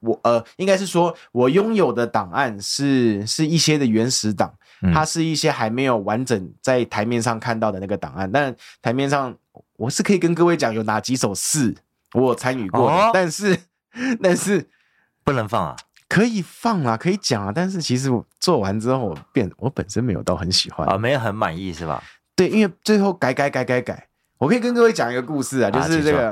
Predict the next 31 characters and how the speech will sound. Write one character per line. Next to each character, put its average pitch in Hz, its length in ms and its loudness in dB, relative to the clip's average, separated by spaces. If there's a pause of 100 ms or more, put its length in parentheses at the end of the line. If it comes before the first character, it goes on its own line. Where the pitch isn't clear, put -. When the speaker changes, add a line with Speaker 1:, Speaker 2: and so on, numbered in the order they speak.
Speaker 2:
请 151 160 0
说。 - 0 -
Speaker 1:
就 - 0 -
是， 147 320 2
呃， 98 420 -2 (160)
这 196 120 2
个 175 100 6
就 156 380 2
是 - 260 -2
谁， 107 420 2 (200)
是 - 160 0
什 - 120 0
么 110 140 2
公 139 240 -2
司， 139 320 -4 (240)
Speaker 2:
啊。 87 100 -2
Speaker 1:
是 98 140 2
什 156 100 2
么 120 120 0
的 113 80 2
合 113 200 0
作， 113 300 0
这 131 100 -2
个 151 100 2
我 117 60 4
就 143 140 -2
不 135 100 -8
方 131 240 -2
便 127 200 -2
透 120 220 0
露。 110 120 0